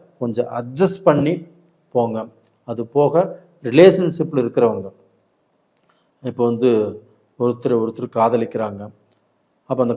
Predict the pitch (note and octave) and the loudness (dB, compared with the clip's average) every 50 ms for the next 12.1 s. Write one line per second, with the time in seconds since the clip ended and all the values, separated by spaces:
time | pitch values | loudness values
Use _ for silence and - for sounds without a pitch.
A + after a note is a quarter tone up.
0 | - B2+ C3 C#3+ D3 D3 D#3 D3 D3 D3+ - C#3 C#3 C3+ C3 C3 B2+ C3+ D3 D3 | 0 4 4 4 6 6 4 2 2 -2 -2 -2 -2 0 0 0 0 0 -2 -2
1 | - - C#3 C3+ C#3 C#3 C#3 - - C#3+ C#3+ C#3 C#3+ C3+ C#3 - C#3+ D3 C#3+ C#3 | -6 -6 -2 -2 -2 -2 -2 -6 -6 -4 -2 -2 -2 -4 -6 -6 -6 -6 -6 -6
2 | C#3 E3 F3 E3 D3 C#3+ C#3 C#3+ C3 C#3 C3 C3 - D3 C3 B2 B2+ C#3 C3+ A#2+ | -4 -4 -4 -2 -2 -2 -2 -2 -2 -2 -6 -6 -6 -4 -4 -4 -2 -2 0 2
3 | B2 A#2+ A#2+ A#2+ A#2 A2 A#2 A#2 A#2 A2+ A2 A2 - - _ _ _ _ _ _ | 2 2 2 0 0 0 0 0 0 -2 -4 -8 -10 -14 _ _ _ _ _ _
4 | - C#3+ C3+ C3+ B2+ B2 B2 A#2 A#2+ A2 A2+ B2 C3+ C#3+ C3+ - - A#2+ A2+ C3 | -6 0 2 4 4 4 2 0 -2 -2 -2 2 2 2 2 2 0 2 6 6
5 | C#3 C3 B2+ C3 A#2+ A#2 A#2 - - _ _ _ _ - B2 A2 - A#2+ A#2 A2 | 6 6 6 4 2 2 -2 -6 -10 _ _ _ _ -14 -14 -10 -8 -6 -6 -6
6 | G#2+ A2 A2+ A#2 B2 A#2 - C#3 C#3 D#3 - - - _ _ _ _ - A#2 A2+ | -6 -6 -6 -6 -6 -6 0 0 0 0 0 -6 -16 _ _ _ _ -10 -8 -6
7 | A2+ A#2+ A#2 A#2 B2+ A#2+ A#2+ A2+ A2 A2 A#2+ B2 B2+ A#2+ - - A#2 A#2 A#2+ A#2 | -4 -4 -4 -2 -4 -4 -4 -4 -6 -6 -6 0 0 -2 -2 -2 -6 -4 -4 -4
8 | A#2 C3 D#3 - - - _ _ _ - - - A#2 A2+ B2 A#2+ A#2+ - - B2 | -2 -4 -4 -4 -6 -14 _ _ _ -18 -6 -4 -2 -2 -2 -4 -6 -14 -14 -12
9 | A2+ A#2 - _ _ _ _ - - - C3 B2 B2+ C#3 C#3+ C3+ B2+ B2 A2+ A2+ | -12 -12 -12 _ _ _ _ -20 -16 -12 -8 -6 -4 0 2 2 2 2 0 -2
10 | A2+ A2+ A#2 - _ _ _ _ _ _ - C3 A#2 A#2 A#2 A2 A#2 B2+ C3+ C#3+ | -2 -2 -4 -10 _ _ _ _ _ _ -14 -8 -6 -6 -4 -2 2 4 4 4
11 | C#3 D#3+ D3+ - C#3+ B2+ - - - B2 A#2 A2 G2 A2 A#2+ C3 C#3 C3+ - B2+ | 4 0 -2 2 2 0 0 0 -4 -6 -6 -4 0 4 4 4 4 4 0 -4
12 | C#3 D#3 | -4 -4